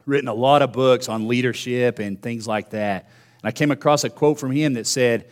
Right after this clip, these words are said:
"Leadership is influence, nothing more, nothing less." And it's a very simple statement, and it's probably oversimplified, but at its core, it's very true.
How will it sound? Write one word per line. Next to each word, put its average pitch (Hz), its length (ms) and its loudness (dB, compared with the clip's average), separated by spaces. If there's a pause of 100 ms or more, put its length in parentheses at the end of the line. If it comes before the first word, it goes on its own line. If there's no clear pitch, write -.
(340)
"Leadership 143 800 2
is 113 200 -2
influence, 110 800 -4 (320)
nothing 139 360 2
more, 135 500 2
nothing 117 360 -4
less." 85 440 -10 (1120)
And 123 120 -2
it's 120 140 -2
a 127 60 -2
very 165 340 6
simple 190 480 2
statement, 131 640 0 (960)
and 120 340 -2
it's 117 200 -8
probably 165 440 4 (120)
oversimplified, 131 1000 2
but 120 120 0
at 160 160 6
its 123 140 -2
core, 160 540 4
it's 104 120 -10
very 127 340 -2
true. 95 380 -10